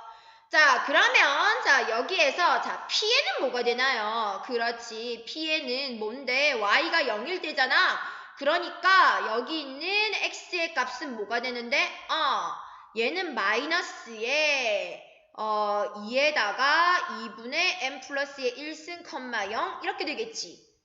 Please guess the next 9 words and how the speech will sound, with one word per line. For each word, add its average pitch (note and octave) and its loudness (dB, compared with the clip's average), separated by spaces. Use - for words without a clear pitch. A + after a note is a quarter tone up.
됐죠? - -10
그리고 F4 -4
Q에는 A#4 0
뭐가 B3 0
되나요? B3+ -2
Q에는 D#4+ -6
그렇죠. A3+ -4
영, A3+ -2
컴마 E4 0